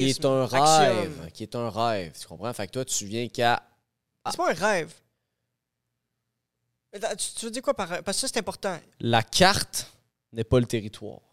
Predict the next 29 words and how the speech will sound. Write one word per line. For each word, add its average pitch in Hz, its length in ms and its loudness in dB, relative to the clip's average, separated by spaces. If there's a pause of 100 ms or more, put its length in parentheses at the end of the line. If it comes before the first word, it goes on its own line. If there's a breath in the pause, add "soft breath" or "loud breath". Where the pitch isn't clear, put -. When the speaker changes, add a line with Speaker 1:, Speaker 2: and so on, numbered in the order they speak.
(160)
Speaker 2:
Mais 151 100 -20
la 139 80 -18
carte, - 280 -10
c'est - 80 -20
pas 175 100 -8
le 156 80 -8
rêve. 170 320 -6 (1700)
Speaker 1:
Le 113 60 -14
territoire, 160 360 2
c'est 139 100 0
le 117 60 0
rêve. 120 260 2 (220)
Speaker 2:
C'est 170 100 -16
le 170 80 -12
Speaker 1:
Le - 520 -20
territoire, 165 320 0
c'est 139 100 4
le 127 60 4
rêve. 151 260 6
La 127 100 4
carte, 180 160 0
Speaker 2:
Ok. 175 40 0
Speaker 1:
c'est 156 80 0
ton 131 140 0
modèle. 120 460 2
Speaker 2:
Est-ce - 100 -18
qu'on 202 80 -8
peut 185 100 -12
dire 196 360 -6